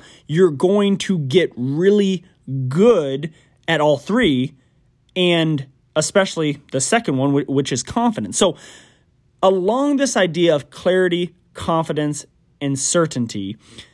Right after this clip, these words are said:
in order to have confidence in something,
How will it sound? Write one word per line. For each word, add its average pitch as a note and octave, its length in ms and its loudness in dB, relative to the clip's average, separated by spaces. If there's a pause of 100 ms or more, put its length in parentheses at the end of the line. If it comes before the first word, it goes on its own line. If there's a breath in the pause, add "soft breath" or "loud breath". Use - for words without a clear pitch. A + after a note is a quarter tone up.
(640 loud breath)
in F#3+ 240 0
order B3 320 2
to A3 60 0
have F3 300 -2
confidence C#3 640 -2
in B2 80 -2
something, A2 600 -4